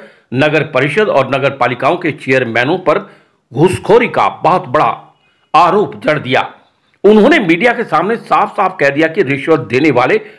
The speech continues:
ठेकेदारों का बिल चेयरमैन हाथों हाथ पास कर देते हैं और रिश्वत ना देने वालों के बिल कई-कई महीने तक लटकाए रखते हैं। मंत्री ओम प्रकाश यादव ने मीडिया पर भी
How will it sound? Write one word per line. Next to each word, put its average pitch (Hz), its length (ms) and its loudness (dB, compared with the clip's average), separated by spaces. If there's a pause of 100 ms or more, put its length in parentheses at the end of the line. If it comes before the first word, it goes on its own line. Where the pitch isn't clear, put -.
(280)
ठेकेदारों 160 600 0
का 160 160 -2
बिल 175 360 -2
चेयरमैन 143 520 0
हाथों 131 420 0
हाथ 165 140 4 (560)
पास 202 240 2
कर 156 120 0
देते 151 300 -2
हैं 185 100 0
और 156 260 2
रिश्वत 147 360 0
ना 120 280 0
देने 240 240 -4
वालों 156 240 0
के - 140 -6
बिल 123 380 -2 (420)
कई-कई 202 440 2
महीने 147 380 0
तक 156 300 -4
लटकाए 147 640 0
रखते 135 300 -2
हैं। 120 220 -8 (580)
मंत्री 180 380 -2
ओम 151 220 -2
प्रकाश 147 280 0 (100)
यादव 139 280 2
ने 160 140 2
मीडिया 135 420 0
पर 131 180 -4
भी 101 320 -4